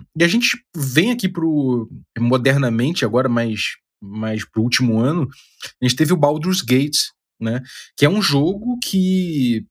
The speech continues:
é ba-, basicamente a experiência do D e D, né? Com muita liberdade, muitas, op-, muitas opções pra se dar, quase, quase você não vê limites pras suas opções, pro, pro caminho que você vai tomar.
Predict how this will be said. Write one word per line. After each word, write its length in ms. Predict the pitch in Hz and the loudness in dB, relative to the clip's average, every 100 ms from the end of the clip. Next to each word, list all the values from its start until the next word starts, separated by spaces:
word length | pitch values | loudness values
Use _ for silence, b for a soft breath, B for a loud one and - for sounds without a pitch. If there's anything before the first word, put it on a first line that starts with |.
| - | -2
é 80 | 135 | 0
ba-, 240 | 135 120 | 4 2
basicamente 600 | 110 135 151 135 123 127 | 4 2 2 0 0 -2
a 60 | 107 | -8
experiência 400 | - 117 110 110 | -2 -2 0 -2
do 120 | 107 | -2
D 140 | 110 | 0
e 80 | 160 | 0
D, 300 | 143 123 185 - _ _ _ _ _ _ | 2 2 2 -6 _ _ _ _ _ _
né? 220 | 117 120 139 | -4 -2 -2
Com 140 | 139 | 0
muita 440 | 120 123 175 254 | 2 4 4 4
liberdade, 840 | 220 147 131 104 110 139 190 190 147 | 2 2 0 0 0 0 -2 -2 -4
muitas, 800 | 113 117 123 151 214 208 160 123 - _ _ | -2 -2 0 0 0 0 0 0 -4 _ _
op-, 160 | 131 - | -8 -4
muitas 440 | 127 139 156 - - b b - | -4 -2 -2 -2 -4 b b -4
opções 760 | 127 - - - 143 180 196 | 2 6 6 6 4 4 2
pra 140 | - 131 | 0 0
se 200 | - 113 | 0 2
dar, 220 | 123 160 | 2 2
quase, 240 | 143 - | 0 -2
quase 260 | - 165 190 | 2 2 2
você 340 | 180 - 165 | -2 0 0
não 200 | 156 156 | -2 -2
vê 160 | 113 123 | 0 0
limites 640 | 156 117 123 220 - 135 | 2 2 2 2 2 0
pras 160 | 120 101 | 0 -2
suas 200 | 117 107 | -2 0
opções, 560 | 117 - - 120 170 180 | 0 2 2 4 2 0
pro, 240 | - 110 B B _ | -4 -6 B B _
pro 100 | - | 0
caminho 380 | 120 113 143 175 | 2 4 4 2
que 80 | |
você 100 | - | 0
vai 120 | 117 117 | 0 0
tomar. 460 | 117 104 113 151 | 0 0 -2 -2